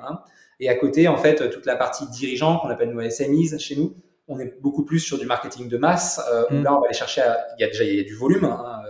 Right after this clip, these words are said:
Speaker 1: D'un côté, on a une cible où il y a à peu près vingt mille cabinets comptables et de l'autre où il y a quatre millions de T P E, P M E.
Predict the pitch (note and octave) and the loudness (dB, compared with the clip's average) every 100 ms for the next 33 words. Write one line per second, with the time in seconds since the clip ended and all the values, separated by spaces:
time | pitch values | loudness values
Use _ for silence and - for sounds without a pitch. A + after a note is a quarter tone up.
0 | G#2 A#2 B2 D3 C#3+ A2+ - C#3+ A2+ A2 | -8 -8 -6 -4 -2 -4 -2 -2 2 2
1 | G#2+ G#2+ - - - - B2+ B2 C3 C#3 | 2 0 -10 -20 -20 -4 0 2 4 4
2 | B2+ A#2+ B2 - C#3+ C#3+ A#2 A2+ B2+ B2+ | 4 0 -2 -2 2 4 4 0 -2 0
3 | A2+ A#2 A2+ A2+ B2+ A#2+ A#2+ A#2+ A#2 A#2 | 2 2 2 -2 -4 -6 -2 0 2 2
4 | B2+ F#3 | 0 -2